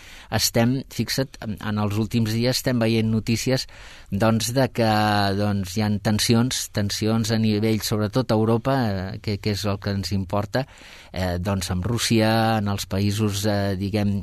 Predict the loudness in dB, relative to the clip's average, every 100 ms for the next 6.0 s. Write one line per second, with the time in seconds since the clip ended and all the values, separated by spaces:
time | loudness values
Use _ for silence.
0 | -8 -20 -20 -20 -4 -2 -2 -4 -4 -2
1 | -4 -6 -6 -2 0 0 2 2 0 0
2 | 0 0 2 2 2 2 0 0 0 0
3 | 2 2 2 4 4 2 2 2 2 2
4 | 2 0 0 -2 -4 -4 -10 -8 -8 -6
5 | -4 -4 -4 -4 -4 -6 -8 -10 -8